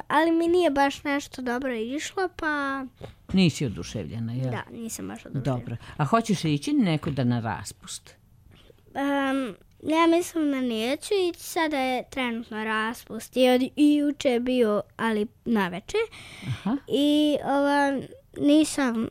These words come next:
Speaker 1: baš nešto oduševljena skijanjem, to ste me pitali.
Speaker 2: A jel
Speaker 1: I
Speaker 2: voliš u prirodu, jel ideš kod bake, kod, ili tako negdje?
Speaker 1: Pa nekad idem kod bake, a nekad, mislim, ja, moja baka je daleko u Švedskoj i
Speaker 2: O,
Speaker 1: onda
Speaker 2: pa onda je
Speaker 1: ja
Speaker 2: to,
Speaker 1: odem jednom kod bake.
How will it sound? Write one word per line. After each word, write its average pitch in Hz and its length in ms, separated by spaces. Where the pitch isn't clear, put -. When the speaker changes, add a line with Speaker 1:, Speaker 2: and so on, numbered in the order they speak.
Speaker 1:
baš 233 380
nešto 220 440
oduševljena 220 720
skijanjem, 320 720
to 226 180
ste - 160
me 214 140
pitali. - 380
Speaker 2:
A 143 80
jel 139 120
Speaker 1:
I 127 40
Speaker 2:
voliš 214 340
u 202 60
prirodu, 160 560
jel 127 200
ideš 202 300
kod 151 180
bake, 139 600
kod, 127 260
ili 143 140
tako 180 360
negdje? 131 320
Speaker 1:
Pa 359 140
nekad 392 580
idem 370 260
kod 302 160
bake, 320 540
a 381 220
nekad, 359 400
mislim, 277 420
ja, 302 260
moja 320 280
baka 285 400
je 277 60
daleko 254 580
u 220 80
Švedskoj 254 840
i 254 80
Speaker 2:
O, 233 140
Speaker 1:
onda 226 340
Speaker 2:
pa 220 180
onda 254 220
je 320 60
Speaker 1:
ja 254 280
Speaker 2:
to, 240 60
Speaker 1:
odem 240 260
jednom 226 340
kod 220 180
bake. 214 280